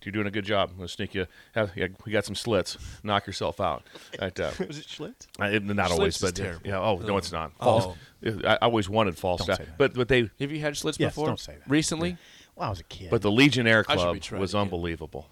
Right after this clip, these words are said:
Speaker 1: and the fried food on, on Sunday nights when it arrived, you could just smell it in the building
Speaker 2: I think
Speaker 1: when
Speaker 2: this
Speaker 1: all of a
Speaker 2: is
Speaker 1: sudden it came up
Speaker 2: amazing.
Speaker 1: like that. Yeah.
Speaker 2: Jake, I'm sorry. I'm sorry.
Speaker 1: Yeah.
Speaker 2: You
Speaker 1: And
Speaker 2: grew
Speaker 1: there
Speaker 2: up
Speaker 1: was
Speaker 2: at the wrong time.
Speaker 1: You did.
Speaker 3: I wish I could have
Speaker 1: To be in a
Speaker 3: experienced
Speaker 1: bar
Speaker 3: this
Speaker 1: and
Speaker 3: kind of
Speaker 1: everyone
Speaker 3: stuff.
Speaker 1: smoking,
Speaker 2: Yeah,
Speaker 1: it
Speaker 2: you
Speaker 1: was,
Speaker 2: would have
Speaker 1: it
Speaker 2: loved
Speaker 1: was
Speaker 2: it.
Speaker 1: outstanding.
Speaker 2: How, how, how well would Jake fit in?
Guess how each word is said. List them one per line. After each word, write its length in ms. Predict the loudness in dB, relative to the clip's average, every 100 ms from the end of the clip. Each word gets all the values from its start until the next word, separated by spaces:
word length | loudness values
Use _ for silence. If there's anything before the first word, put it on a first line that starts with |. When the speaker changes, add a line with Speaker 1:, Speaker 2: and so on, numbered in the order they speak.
| -6
Speaker 1:
and 180 | -4 -4
the 60 | -6
fried 400 | 0 2 2 0
food 280 | -4 -4
on, 300 | -4 -6 -8 -12
on 180 | -10 -8
Sunday 400 | -4 -4 -2 -2
nights 300 | -4 -4 0
when 80 | 2
it 100 | 4
arrived, 440 | 4 4 4 0 -8 -10
you 80 | -6
could 140 | -4
just 240 | -4 -6
smell 380 | -6 0 2 2
it 100 | -2
in 60 | -6
the 60 | -6
building 460 | -4 -2 -4 -6
Speaker 2:
I 80 | -8 -14 -14
think 140 | -6
Speaker 1:
when 100 | 2
Speaker 2:
this 60 | 2
Speaker 1:
all 60 |
of 20 |
a 20 | 2
Speaker 2:
is 40 |
Speaker 1:
sudden 180 | -2 -4
it 40 |
came 200 | -4 -2
up 60 | -4
Speaker 2:
amazing. 80 | -4
Speaker 1:
like 140 | -4
that. 200 | -4 -4 -6
Yeah. 60 | 0
Speaker 2:
Jake, 240 | 2 2
I'm 100 | -2
sorry. 480 | 0 0 0 -2 -12 _ -20 -20 -10
I'm 140 | -6 -4
sorry. 480 | 2 2 2 -4 _ _
Speaker 1:
Yeah. 60 | -20 -20 _ _ _ -4
Speaker 2:
You 100 | 0
Speaker 1:
And 40 |
Speaker 2:
grew 120 | 4 6
Speaker 1:
there 60 |
Speaker 2:
up 80 | 6
Speaker 1:
was 80 | 4
Speaker 2:
at 20 |
the 100 | 2
wrong 240 | 2 2 0
time. 300 | -4 -6 -6
Speaker 1:
You 80 |
did. 260 | -2 -2 -2 -6 -4
Speaker 3:
I 80 |
wish 240 | 0 0 0
I 80 | -2
could 160 | 2 4
have 100 | 6
Speaker 1:
To 40 |
be 100 | 8
in 80 | 8
a 40 | 8
Speaker 3:
experienced 80 |
Speaker 1:
bar 80 | 8
Speaker 3:
this 60 | 8
Speaker 1:
and 60 | 8
Speaker 3:
kind 80 | 6
of 80 | 4
Speaker 1:
everyone 240 | 2 0
Speaker 3:
stuff. 100 | -2
Speaker 1:
smoking, 380 | 0 0 0 -4
Speaker 2:
Yeah, 80 | -2
Speaker 1:
it 20 |
Speaker 2:
you 60 | 4
Speaker 1:
was, 80 | 6
Speaker 2:
would 60 | 6
have 80 |
Speaker 1:
it 60 | 6
Speaker 2:
loved 200 | 6 6
Speaker 1:
was 60 | 4
Speaker 2:
it. 20 |
Speaker 1:
outstanding. 380 | 2 0 0 -2 4
Speaker 2:
How, 300 | 6 8 10
how, 280 | 10 10 8
how 200 | 10 10
well 240 | 12 10 10
would 120 | 6
Jake 280 | 4 2 0
fit 260 | -4 -2
in? 240 | -4 -8